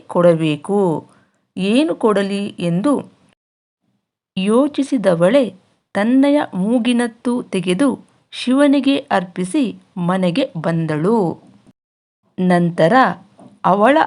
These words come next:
ಅತ್ತೆಗೆ ತನ್ನಯ ಮುಖವನ್ನು ಸರಿಯಾಗಿ ತೋರಿಸದೆ ಮನೆ ಕೆಲಸಗಳನ್ನು ಮಾಡಿದಳು. ಆದರೂ ಅವಳ ಅತ್ತೆ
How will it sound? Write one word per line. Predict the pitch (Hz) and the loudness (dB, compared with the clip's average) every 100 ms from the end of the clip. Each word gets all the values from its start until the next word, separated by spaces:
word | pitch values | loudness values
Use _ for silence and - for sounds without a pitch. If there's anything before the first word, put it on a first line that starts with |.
| - | 0
ಅತ್ತೆಗೆ | 175 - 160 156 269 190 - _ - _ | -2 -2 -4 0 0 0 -6 _ -20 _
ತನ್ನಯ | 180 233 262 277 285 | -2 2 2 2 0
ಮುಖವನ್ನು | 196 185 185 175 165 180 262 - _ - | -2 -2 0 2 2 0 -2 -4 _ -8
ಸರಿಯಾಗಿ | - 190 262 262 269 269 262 285 - | -4 0 4 4 4 2 0 -2 -6
ತೋರಿಸದೆ | 190 180 180 180 170 175 262 - - - - _ _ | -2 -2 -2 -2 0 2 2 2 -12 -20 -20 _ _
ಮನೆ | 175 185 233 285 | 0 2 2 2
ಕೆಲಸಗಳನ್ನು | 277 208 196 190 180 165 165 165 262 - | 0 -2 -4 -2 -2 0 0 -2 -2 -4
ಮಾಡಿದಳು. | 170 165 165 160 180 247 139 _ _ _ _ _ _ _ - | -2 2 0 -2 -4 -6 -8 _ _ _ _ _ _ _ -2
ಆದರೂ | 165 202 240 269 277 269 - - | 4 6 6 6 6 2 2 2
ಅವಳ | 180 208 233 | 4 4 2
ಅತ್ತೆ | - 175 - 285 240 | 0 -2 0 0 0